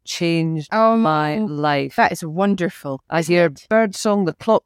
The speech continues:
Speaker 1: ticking, adjust the settings to hear the television, even though I've got short hair, people really notice I wear them. And actually, says Pam, I couldn't give a flying fuck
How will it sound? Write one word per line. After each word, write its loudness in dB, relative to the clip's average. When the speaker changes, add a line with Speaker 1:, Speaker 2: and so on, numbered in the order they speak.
Speaker 1:
ticking, 0
adjust -2
the -6
settings -2
to -2
hear 2
the -2
television, 0
even 0
though 4
I've 0
got -6
short 0
hair, 0
people -4
really 2
notice -2
I 0
wear 0
them. -2
And 0
actually, 0
says 0
Pam, 0
I -2
couldn't 0
give 0
a 2
flying -2
fuck 0